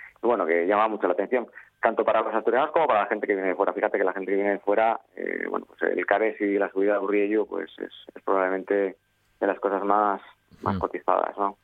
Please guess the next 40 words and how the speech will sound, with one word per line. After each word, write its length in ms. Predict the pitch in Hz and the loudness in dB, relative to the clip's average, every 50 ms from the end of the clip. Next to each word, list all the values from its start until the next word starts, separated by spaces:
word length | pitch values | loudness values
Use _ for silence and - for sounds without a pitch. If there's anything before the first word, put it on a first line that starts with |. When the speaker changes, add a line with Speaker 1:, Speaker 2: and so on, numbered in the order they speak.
| _ _ _ - - | _ _ _ -14 -6
Speaker 2:
Claro, 300 | - 110 98 90 85 85 | -4 -2 -2 -2 -2 -2
claro, 220 | 85 92 92 92 | -2 -2 0 2
Speaker 1:
Eh, 300 | 104 107 104 104 101 - | 2 2 2 2 0 -2
Speaker 2:
claro. 120 | - _ - _ - | -4 _ -20 _ -6
Speaker 1:
diga-, 220 | 117 117 123 127 - - - - | -2 0 0 0 -2 -4 -8 -4
digamos 300 | - 110 123 147 180 - | 0 0 2 0 0 0
que 80 | - | 0
hay 60 | 196 190 | 0 2
otra 160 | 180 180 175 | 2 2 2
manera 260 | 170 165 165 165 160 | 2 2 4 4 2
de 100 | 156 151 151 - | 2 2 0 0
subir 280 | 160 156 165 165 156 - | 0 0 2 2 2 2
a 100 | - 110 | 2 2
lo 100 | 107 107 | 2 0
que 60 | 127 | 0
es 40 | 123 | 0
el 60 | 139 135 | 0 0
refugio 280 | 143 131 135 135 139 | 0 0 0 0 0
de 40 | 135 | 2
Urriello, 300 | 135 143 151 151 139 127 - | 2 2 2 2 2 0 -2
que 120 | - - - - | -4 -8 -6 -2
también 180 | - 98 98 | -2 -2 -2
se 60 | 98 104 | -2 0
puede 180 | 107 107 104 | 0 0 0
comentar. 440 | 107 110 107 107 101 123 123 - - - _ _ _ _ _ _ _ _ _ _ _ _ _ _ _ | 0 0 -2 0 0 0 0 0 -4 -14 _ _ _ _ _ _ _ _ _ _ _ _ _ _ _
Desde 120 | - 85 82 | -4 -2 0
Speaker 2:
Sí. 40 | 95 | 0
Speaker 1:
el 60 | 90 | 0
propio 220 | - 110 104 127 120 | 0 0 0 0 0
Poncebo 420 | 123 123 113 - 135 131 120 107 - | 0 0 0 2 2 2 2 0 0
hay 100 | 101 110 | 0 0
una 160 | 107 110 110 | 2 0 2
canal 320 | - 104 104 117 117 113 | 2 2 2 2 2 0
que 80 | - - | -2 -4
se 80 | - 95 | -2 0
llama 240 | 98 101 101 101 - | 2 2 2 2 0
la 180 | - 95 92 | 0 0 -2
Canal 280 | 90 95 92 98 101 98 | 0 0 0 0 0 0
del 120 | 98 98 95 | -2 -2 -2
Tesio, 440 | - 117 113 - - 107 - - | -2 -2 -2 -4 -6 -8 -8 -8